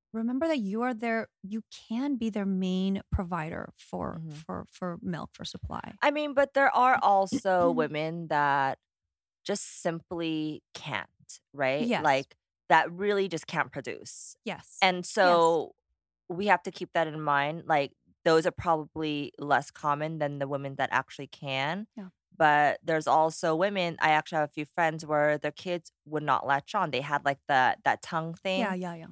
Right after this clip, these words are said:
Speaker 2: And so then all they can really do is put the pump on.
Speaker 1: Yeah.
Speaker 2: And so they're pumping. Actually, I'll, I'll say her name because she talks about this openly all the time, Whitney Port, right?
Speaker 1: Oh,
Speaker 2: And she has
Speaker 1: okay.
Speaker 2: a podcast,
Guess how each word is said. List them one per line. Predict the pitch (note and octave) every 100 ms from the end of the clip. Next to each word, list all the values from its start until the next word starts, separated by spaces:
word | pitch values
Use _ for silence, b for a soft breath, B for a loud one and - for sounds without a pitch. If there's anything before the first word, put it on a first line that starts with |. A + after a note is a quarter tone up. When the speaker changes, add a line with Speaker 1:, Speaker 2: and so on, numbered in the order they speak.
| - -
Speaker 2:
And | E3 D#3 D#3+
so | - F3+
then | E3+ E3 -
all | D#3 D#3+
they | D#3 D3+
can | - F3+
really | D#3+ D3+
do | - C#3+
is | - C#3+
put | - -
the |
pump | - G#3+ -
on. | C3 A#2+ D3 - -
Speaker 1:
Yeah. | D3+ C#3+
Speaker 2:
And | C#3+
so | - D#3 C#3 C#3
they're | C#3 C#3
pumping. | - F3 F3 - C3 B2+
Actually, | C#3 - - D3+ C#3+ -
I'll, | - D3+
I'll | - D3
say | D#3
her | D3
name | C#3 C3
because | B2 C3+
she | -
talks | - C3 -
about | A2+ -
this | B2
openly | - B2+ B2+ C3+
all | B2
the | B2
time, | - B2+ C#3
Whitney | C3+ C#3
Port, | - G#3 B2 - -
right? | B2 C#3
Speaker 1:
Oh, | -
Speaker 2:
And | G3
she |
has | C#3+ C#3+
Speaker 1:
okay. | C#3 C3
Speaker 2:
a |
podcast, | B2 - B2+ -